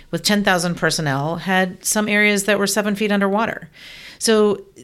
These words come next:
the, the Department of Defense acknowledges in their worldwide threat assessment that climate change is a threat multiplier. So there's this,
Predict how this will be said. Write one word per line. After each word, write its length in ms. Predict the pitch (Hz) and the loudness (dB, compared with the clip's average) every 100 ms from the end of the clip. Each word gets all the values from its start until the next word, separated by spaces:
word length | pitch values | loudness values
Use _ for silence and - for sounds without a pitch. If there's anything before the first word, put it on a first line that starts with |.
| - - - | -20 -20 -18
the, 540 | - 226 208 202 196 - | -4 2 4 4 4 2
the 160 | 196 | 0
Department 440 | 202 208 320 349 254 | 0 0 0 0 2
of 80 | 196 | 2
Defense 440 | 208 220 196 185 | 0 2 0 0
acknowledges 1120 | 170 170 180 185 185 170 151 151 147 151 147 | -2 0 2 2 2 0 2 2 2 0 -2
in 220 | - 160 | -4 -4
their 360 | 156 151 151 143 147 _ | -2 -2 -4 -6 -12 _
worldwide 480 | 165 165 160 151 151 | 0 0 0 -2 -2
threat 160 | 175 156 | -2 0
assessment 640 | 151 143 - 147 151 160 | 0 -2 -4 -6 -6 -4
that 420 | 160 160 - - | -2 -2 -6 -8
climate 320 | - 214 202 | -2 0 0
change 240 | 196 170 160 | -2 -2 -2
is 80 | |
a 80 | 151 | -4
threat 240 | 151 165 185 | -2 -4 -2
multiplier. 540 | 180 180 185 185 180 | -6 -6 -6 -2 -2
So 120 | 180 | -2
there's 220 | 165 160 | -4 -4
this, 240 | 165 156 | -6 -8